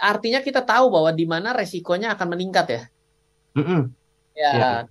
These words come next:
Speaker 1: kan bukan artinya semua perusahaan pengembang properti jelek semua dong.
Speaker 2: Setuju, setuju.
Speaker 1: Ya, karena pe-, pengembang properti dia akan bermain dengan cara yang berbeda untuk mempertahankan sektor dia dong.
Speaker 2: Mm-mm, mm-mm.
Speaker 1: Misalnya dia akan buat lah, dia akan buat dengan, eh,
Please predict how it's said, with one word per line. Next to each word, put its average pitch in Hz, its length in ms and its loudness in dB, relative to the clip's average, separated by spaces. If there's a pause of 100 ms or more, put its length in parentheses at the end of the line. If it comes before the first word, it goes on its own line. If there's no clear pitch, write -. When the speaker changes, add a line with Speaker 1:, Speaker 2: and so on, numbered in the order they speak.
(220)
Speaker 1:
kan 320 160 -18
bukan 196 320 0
artinya 190 560 0
semua 185 320 2
perusahaan 180 560 -2
pengembang 170 320 -2
properti 175 400 0
jelek 147 240 0
semua 196 240 -2
dong. 151 400 0 (320)
Speaker 2:
Setuju, - 480 -8
setuju. - 240 -14 (160)
Speaker 1:
Ya, 151 80 -4
karena 247 160 0
pe-, 202 240 0
pengembang 180 320 -2
properti 180 480 -2
dia 254 240 2
akan 170 320 -4
bermain 160 400 0
dengan 147 480 -4
cara 139 320 2
yang 139 160 -2
berbeda 131 400 2
untuk 170 240 -6
mempertahankan 151 720 -4
sektor 135 400 -2
dia 165 160 2
dong. 101 400 -4 (400)
Speaker 2:
Mm-mm, 101 320 -6 (160)
mm-mm. 101 240 -10
Speaker 1:
Misalnya 190 320 -12
dia 196 140 2 (100)
akan 170 140 2 (180)
buat 143 320 4
lah, 135 240 0
dia 185 160 2
akan 180 160 -4
buat 151 320 -2
dengan, 147 560 -4
eh, 139 520 -2